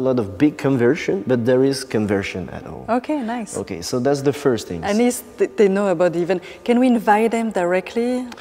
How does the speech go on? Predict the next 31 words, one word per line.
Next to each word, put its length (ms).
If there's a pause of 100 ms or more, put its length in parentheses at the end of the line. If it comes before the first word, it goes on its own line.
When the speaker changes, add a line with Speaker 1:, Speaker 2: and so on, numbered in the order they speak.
Speaker 2:
at 140
the 160
event? 400
Or? 60
Speaker 1:
Uh, 180
you 240
need 220
to 100
add 240
them 180
as 200
friends. 560
Speaker 2:
Yeah, 200 (120)
and 120
then 120
Speaker 1:
So 100
the, 140
me-, 180
the 120 (140)
best 180
things 260
to 80
do, 460
um, 560
for 260
that 440
is 260
to 100
create 680
a 80
professional, 960